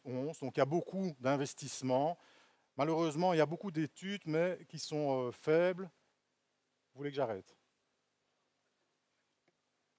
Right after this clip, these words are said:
Oh, bah, il ne reste pas cinq minutes ? Deux minutes. Eh bien, que dire ?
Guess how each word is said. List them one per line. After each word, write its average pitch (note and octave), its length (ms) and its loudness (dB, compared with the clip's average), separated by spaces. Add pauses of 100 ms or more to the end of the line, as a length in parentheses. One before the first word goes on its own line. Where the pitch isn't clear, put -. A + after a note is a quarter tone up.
(680)
Oh, F2+ 140 -20 (400)
bah, A#2 100 -6 (120)
il B2 40 -12
ne A#2+ 60 -6
reste C3+ 160 -4
pas D#3 80 -2
cinq F3 240 -8
minutes ? A#3+ 260 -10 (1500)
Deux F3 140 4
minutes. C#3 280 0 (300)
Eh D#3+ 80 0
bien, C3 260 2 (760)
que G#3+ 80 4
dire ? D#3+ 580 2